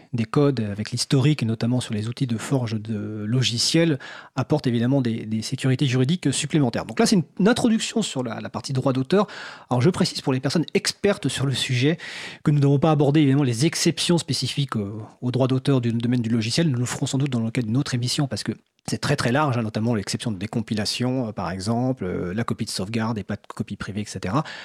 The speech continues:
Là, on se concentre vraiment sur la partie licence libre dans une in-, première introduction. Alors justement, donc, on a vu donc, euh, le logiciel, donc, euh, le, l'outil juridique, euh, donc, depuis, euh, quatre-vingt-cinq en France, si je me souviens bien, c'est donc le droit d'auteur.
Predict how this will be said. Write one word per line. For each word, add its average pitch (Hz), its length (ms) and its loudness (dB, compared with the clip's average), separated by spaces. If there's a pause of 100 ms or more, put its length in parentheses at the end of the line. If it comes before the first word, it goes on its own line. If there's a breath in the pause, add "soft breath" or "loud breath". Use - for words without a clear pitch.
(120 loud breath)
Là, 139 140 4
on - 20 4
se 135 140 -2
concentre 131 400 -2
vraiment 135 340 0
sur - 160 -4
la 110 60 0
partie - 200 -4
licence 131 380 -2
libre 165 220 2
dans 180 180 6
une 151 160 4
in-, 143 100 4 (120)
première 170 340 4
introduction. 135 500 -2 (640 loud breath)
Alors 127 140 2
justement, 180 320 6
donc, 127 180 0
on 208 80 8
a 208 80 6
vu 165 160 6
donc, 120 240 0
euh, 113 500 0
le 123 120 4
logiciel, 170 640 4
donc, 113 380 -6
euh, 101 320 -6
le, 95 260 -8 (120)
l'outil 104 540 -4
juridique, 151 680 2
euh, 101 580 -6
donc, 107 160 -4
depuis, 123 360 -2
euh, 107 300 -2
quatre-vingt-cinq 131 560 -2
en 120 60 -2
France, - 300 -4
si - 40 -8
je 110 80 -10
me 120 60 -10
souviens 113 260 -2
bien, 117 160 -2
c'est 113 140 -4
donc 101 160 -8
le 107 40 -6
droit 95 160 -6
d'auteur. 160 400 2